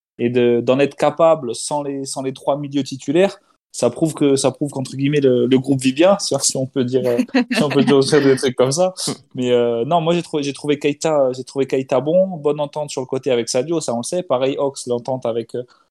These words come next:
Speaker 1: l'entente avec Salah, ça, ça m'a rappelé quelques, quelques beaux souvenirs.
Speaker 2: Mhm.
Speaker 1: Mais, euh, non, ça a fait du bien de, ça a fait du bien de les voir en jambes, d'aller gratter des ballons,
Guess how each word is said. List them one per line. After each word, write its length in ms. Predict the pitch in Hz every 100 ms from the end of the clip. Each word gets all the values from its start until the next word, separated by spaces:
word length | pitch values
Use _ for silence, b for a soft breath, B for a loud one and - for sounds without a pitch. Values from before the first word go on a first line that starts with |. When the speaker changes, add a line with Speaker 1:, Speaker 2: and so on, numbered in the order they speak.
| _ -
Speaker 1:
l'entente 380 | 127 135 143 139
avec 220 | 131 123
Salah, 280 | - 143 151
ça, 200 | - 123
ça 140 | -
m'a 80 | 123
rappelé 260 | 117 127 131
quelques, 340 | 127 127 131 135 151 -
quelques 220 | 123 135
beaux 160 | 131
souvenirs. 380 | 127 131 156 196
Speaker 2:
Mhm. 240 | 220 214 202 B B _
Speaker 1:
Mais, 200 | 123 120
euh, 420 | 117 117 117 113
non, 180 | 131 151
ça 140 | - 127
a 40 |
fait 120 | 135
du 140 | 139 143
bien 260 | 160 160
de, 320 | 139 123 120 117
ça 180 | 127
a 40 | 120
fait 120 | 127
du 120 | 131
bien 180 | 135 143
de 60 | 131
les 80 |
voir 240 | 127 139 135
en 120 | 131
jambes, 320 | 139 170 170
d'aller 200 | 131 127
gratter 280 | - - 135
des 120 | 131
ballons, 320 | 127 135 165